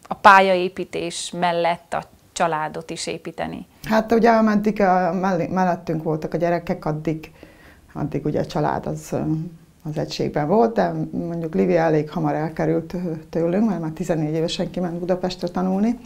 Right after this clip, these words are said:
Speaker 2: De tehát addig igyekeztünk beleverni minden jót, <laughs> amit csak tudtunk, és hál' Istennek ennek meg is lett az eredménye. Úgyhogy, ö, hát most a mamák vannak itt velünk, anyukámék, meg a Jancsi anyukája velünk,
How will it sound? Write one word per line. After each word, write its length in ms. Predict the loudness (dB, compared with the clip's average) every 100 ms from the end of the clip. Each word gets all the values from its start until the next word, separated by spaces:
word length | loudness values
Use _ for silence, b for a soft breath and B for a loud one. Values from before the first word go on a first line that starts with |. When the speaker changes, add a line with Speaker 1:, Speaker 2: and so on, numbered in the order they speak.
| B B B B B B
Speaker 2:
De 400 | 0 4 6 4 2
tehát 200 | -2 2
addig 300 | 2 2 2
igyekeztünk 520 | 2 0 -2 -2 0
beleverni 420 | 2 4 2 2
minden 300 | 0 2 4
jót, 240 | 6 4 6
<laughs> 40 |
amit 180 | 6 6
csak 180 | 4 2
tudtunk, 540 | 2 2 6 6 6 0 B B B 0
és 360 | 4 4 4 2
hál' 140 | 0
Istennek 360 | 2 0 0 -2
ennek 180 | -6 -4
meg 200 | -4 -4
is 120 | -6
lett 180 | -4 0
az 100 | 4
eredménye. 580 | 4 6 4 4 2 -4 B B B _ -6
Úgyhogy, 680 | -4 -4 -4 -2 0 2
ö, 200 | 2 2 -2 -6 -8
hát 220 | -6 -2
most 200 | -2 0
a 60 | 0
mamák 360 | 0 0 -4
vannak 320 | -4 -4 -6
itt 120 | -6 -2
velünk, 420 | 0 2 -2 -8 -20 B B B _
anyukámék, 640 | -8 -8 -6 -6 -6 -6 -8
meg 120 | -6
a 60 |
Jancsi 320 | -4 -4 -4 -6
anyukája 440 | -6 -2 -2 0
velünk, 440 | 0 0 -2 -4